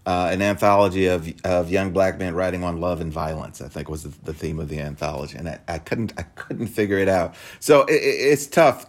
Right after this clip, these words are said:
because the editor might have said, "Well, I don't want to pigeonhole this book.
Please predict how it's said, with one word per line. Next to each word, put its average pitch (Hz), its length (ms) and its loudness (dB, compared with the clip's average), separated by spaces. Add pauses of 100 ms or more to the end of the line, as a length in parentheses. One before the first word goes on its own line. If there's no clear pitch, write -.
because 110 300 0
the 113 140 4
editor 127 280 2
might 113 180 2
have 107 100 -2
said, 90 260 -2
"Well, 127 260 4
I 95 100 0
don't 135 220 0
want 113 120 0
to 95 60 -4
pigeonhole 104 520 -2
this 87 200 -6
book. 85 360 -6